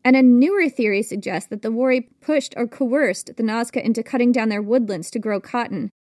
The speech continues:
taxing their environment in ways they never had before. The trees retained water from the mist that rose up from the sea.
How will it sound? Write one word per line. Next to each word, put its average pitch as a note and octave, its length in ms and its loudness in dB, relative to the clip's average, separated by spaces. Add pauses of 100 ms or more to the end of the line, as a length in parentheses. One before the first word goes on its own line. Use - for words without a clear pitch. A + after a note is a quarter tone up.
(240)
taxing D#4 420 -2
their D4+ 160 2
environment G#3 560 -2
in A3 140 0
ways A3 240 0
they G#3 120 -4
never A3+ 300 -4
had G3 240 -6
before. A3 560 -6 (500)
The A#3 80 2
trees D#4 360 0
retained B3 440 0
water A#3 300 -2
from A3 200 -4
the F#3+ 80 -2
mist A3+ 340 0
that - 120 -10
rose A3 320 0
up A#3 120 -4
from G#3+ 160 -6
the F#3 80 -6
sea. G3+ 440 -4